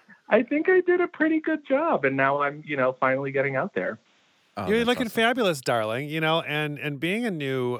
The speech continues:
Speaker 3: um, new fresh face on the scene, especially in a very, very tight market, drag market in New York. I mean,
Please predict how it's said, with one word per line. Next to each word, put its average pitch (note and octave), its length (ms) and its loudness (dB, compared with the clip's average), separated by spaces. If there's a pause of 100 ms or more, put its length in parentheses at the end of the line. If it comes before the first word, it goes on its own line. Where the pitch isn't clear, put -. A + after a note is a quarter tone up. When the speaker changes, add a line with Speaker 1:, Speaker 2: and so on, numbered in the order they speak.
Speaker 3:
um, A2 520 -6
new D3 200 -4
fresh - 400 -8
face C3+ 340 -6
on B2+ 240 -8
the A2+ 100 -12
scene, E3 520 -4
especially F#3+ 560 -4
in E3 40 -4
a C#3 60 -4
very, B2+ 840 0
very A#2 580 -6
tight B2 340 -6
market, A2+ 540 -8 (360)
drag C3+ 280 0
market A2+ 360 -6
in A2 300 -8
New G#2+ 80 -10
York. B2 580 -2
I A#2+ 120 -8
mean, A2+ 360 -8